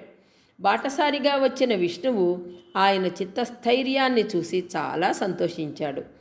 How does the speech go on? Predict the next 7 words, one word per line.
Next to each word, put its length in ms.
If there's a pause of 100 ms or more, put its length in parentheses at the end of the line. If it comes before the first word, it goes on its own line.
(440)
రాక్షసుణ్ణి 640
సమీపించాడు 920
మాలదాసరి. 840 (560)
"రాక్షసుడా, 840 (280)
నీ 220
దయ 260
వల్ల 440